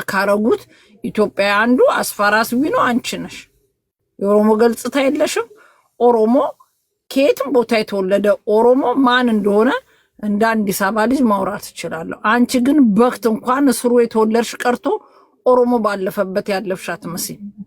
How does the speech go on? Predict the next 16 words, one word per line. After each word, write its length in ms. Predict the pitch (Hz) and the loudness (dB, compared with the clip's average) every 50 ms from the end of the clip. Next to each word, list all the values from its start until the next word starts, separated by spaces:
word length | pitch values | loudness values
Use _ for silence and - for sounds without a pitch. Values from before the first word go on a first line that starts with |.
| - _ _ _ _ _ _ - | -20 _ _ _ _ _ _ 0
ዩቱብ 420 | 196 202 240 220 - 254 254 240 247 262 | 2 2 2 4 2 2 2 4 4 2
ሲዘጋ 500 | 240 - 277 254 220 240 240 233 208 247 247 240 | 2 2 0 0 2 2 0 0 2 0 0 0
ነው 140 | 233 226 202 - _ - - - - - - | 0 -4 -6 -10 _ -20 -20 -20 -12 -4 0
«ኢጆሌ 460 | 453 403 311 370 480 466 466 453 453 523 508 508 - | 0 2 2 2 2 2 4 2 2 2 0 0 0
ኦሮሞ፣ 400 | 466 466 453 453 453 440 466 480 480 508 539 508 - - 359 339 - - | 0 0 2 2 0 0 0 0 2 2 2 0 -2 -6 -8 -8 -8 -6
እኛ 200 | 427 440 453 440 466 453 453 - - | -6 -4 -2 -2 0 0 0 0 0
ኦሮሞዎች 760 | - 466 440 440 440 440 427 440 440 453 480 523 571 523 - - - - - - - - _ _ _ _ _ _ _ _ _ _ _ _ _ _ _ _ _ - | 0 0 2 2 2 0 0 2 2 2 2 2 0 0 -4 -10 -10 -10 -10 -10 -10 -12 _ _ _ _ _ _ _ _ _ _ _ _ _ _ _ _ _ 0
ሀገር 360 | 359 440 480 320 427 466 480 | 2 2 2 2 2 4 4
እየገዛን 720 | 480 392 330 381 285 294 302 302 285 285 269 294 285 285 294 | 4 4 4 2 2 4 2 2 2 2 0 0 0 0 0
ነው» 140 | 302 311 - - - | 0 -2 -2 -2 0
አላለም። 460 | 247 262 269 262 269 269 277 269 269 269 | 0 0 2 2 2 2 2 2 2 2
ኦሮሞ 360 | 269 262 269 262 254 269 277 269 269 262 226 - _ _ - | 2 4 2 2 2 2 0 0 0 -2 -4 -6 _ _ -4
አላለም። 480 | 226 240 254 254 240 214 196 190 165 - _ _ - | -2 0 0 0 0 -2 -4 -6 -10 -14 _ _ -2
አንቺ 400 | 277 285 277 285 - - - 277 | 0 2 2 2 0 0 0 2
ነሽ 220 | 269 277 277 - - | 2 2 2 0 0
የምትዩ። 480 | 233 220 214 208 - _ - - - | -2 -2 -2 -4 -6 _ -18 -18 -18